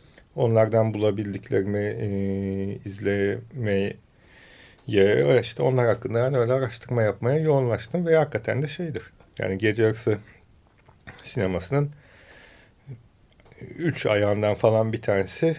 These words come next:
e, Yeşilçam'dı. Yani Yeşilçam'ın yalnızca bu Z tipi filmleri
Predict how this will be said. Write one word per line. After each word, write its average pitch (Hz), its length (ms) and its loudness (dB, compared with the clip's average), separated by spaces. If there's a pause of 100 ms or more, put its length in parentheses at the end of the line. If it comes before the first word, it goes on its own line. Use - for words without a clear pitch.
e, 120 100 -2 (400)
Yeşilçam'dı. 98 520 -2
Yani 104 220 0
Yeşilçam'ın 120 480 0
yalnızca 120 460 4
bu 117 80 0
Z 104 80 -4
tipi 117 440 2
filmleri 117 1300 0